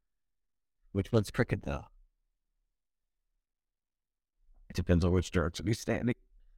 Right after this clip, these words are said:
Speaker 1: Depends on which way he's leaning, which one's crooked. Is that what we're saying, though? Is it just that like it is?
Speaker 2: I don't know that he has a front and back.
Speaker 1: <laughs> He's just that, he's three sixty.
Speaker 2: He's so skinny, it's like he doesn't have a front and back.
Speaker 1: Uh, he's just, he's just flat.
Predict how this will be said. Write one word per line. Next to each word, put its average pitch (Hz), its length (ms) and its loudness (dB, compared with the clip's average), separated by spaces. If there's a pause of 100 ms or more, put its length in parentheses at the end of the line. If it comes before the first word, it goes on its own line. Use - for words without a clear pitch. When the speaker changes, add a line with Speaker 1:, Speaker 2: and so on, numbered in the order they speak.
(760)
Speaker 1:
Depends 98 240 0
on 113 60 4
which 104 120 4
way 107 140 4
he's 101 200 4
leaning, 101 300 4
which 95 160 0
one's 101 200 2
crooked. 117 400 0 (420)
Is 101 100 0
that 110 140 4
what 120 100 2
we're 120 120 4
saying, 110 300 2
though? 117 200 0 (400)
Is 110 100 2
it 104 80 4
just 113 200 0
that 123 140 6
like 120 220 4
it 107 100 4
is? 120 200 -4 (680)
Speaker 2:
I - 40 -8
don't - 100 -6
know 92 160 4
that 90 100 2
he 95 100 4
has 98 160 0
a - 60 -20
front 104 260 2
and 104 80 -2
back. 117 340 2 (300)
Speaker 1:
<laughs> 151 80 -2 (520)
He's 101 180 -2
just 95 160 -4
that, - 220 2
he's 98 240 -4 (180)
three 113 140 6
sixty. 98 320 0
Speaker 2:
He's - 80 -6
so 120 100 4
skinny, 113 400 2
it's 90 160 -2
like 90 160 0
he 90 80 0
doesn't 95 180 6
have 95 120 6
a 87 80 0
front 98 220 4
and 92 80 2
back. 107 260 4 (240)
Speaker 1:
Uh, 85 60 -6
he's 82 200 -4
just, 87 220 -4
he's 92 100 -2
just 85 180 0
flat. 78 280 0